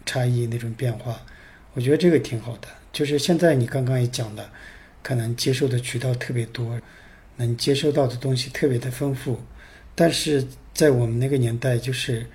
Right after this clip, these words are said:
非常的单一，其实资源渠道非常的少。那时候其实你，你想读一些书的话，其实根本就买不到，在我所在的那个县里面，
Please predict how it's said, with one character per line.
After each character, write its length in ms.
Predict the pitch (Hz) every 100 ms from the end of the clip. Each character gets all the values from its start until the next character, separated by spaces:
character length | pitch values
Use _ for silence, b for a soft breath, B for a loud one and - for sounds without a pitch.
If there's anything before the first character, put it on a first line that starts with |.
| B B B -
非 120 | 175
常 160 | 175 143
的 80 | 113
单 240 | 131 117
一， 220 | 113 113
其 160 | 113 120
实 300 | 120 139 131 127 - - -
资 240 | - 151 147
源 280 | 127 117
渠 180 | 110 -
道 240 | 120 139 120
非 160 | 139
常 180 | 131 123
的 80 | 110
少。 300 | - 110 - - B B B B B -
那 80 | 143
时 100 | 139
候 80 |
其 180 | 127 131
实 160 | 120 139
你， 240 | 131 120 127
你 160 | 139 123
想 420 | - - 113 107 -
读 220 | 123 120
一 80 | 127
些 160 | - 123
书 200 | - 135
的 80 |
话， 300 | 123 120 117 - B B B B
其 160 | - 139
实 60 | 143
根 240 | 156 151
本 80 | 123
就 100 | 117
买 160 | 107
不 80 | 101 -
到， 260 | 127 - - -
在 140 | 139
我 120 | 123
所 200 | 113 -
在 180 | 104 131
的 80 | 120
那 140 | 123
个 80 | 120
县 280 | 110 135 123
里 80 | 110
面， 160 | 98